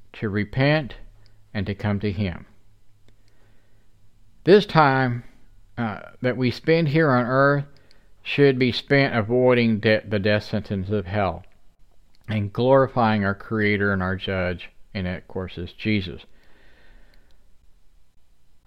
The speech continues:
Are there absolutes when it comes to sin? Uh, yes. <laughs> Let's look at a few of them right now. Uh, First Corinthians chapter six, verses nine and ten.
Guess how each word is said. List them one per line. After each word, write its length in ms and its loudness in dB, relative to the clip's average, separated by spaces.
Are 240 6
there 200 4
absolutes 760 4
when 320 -2
it 220 -6
comes 360 0
to 100 -6
sin? 540 0
Uh, 220 -4
yes. 580 2
<laughs> 760 -10
Let's 240 -2
look 200 2
at 120 4
a 60 4
few 280 2
of 120 2
them 200 -2
right 200 0
now. 300 -2
Uh, 160 -2
First 320 2
Corinthians 560 2
chapter 440 0
six, 500 0
verses 460 -4
nine 300 -2
and 160 -4
ten. 380 2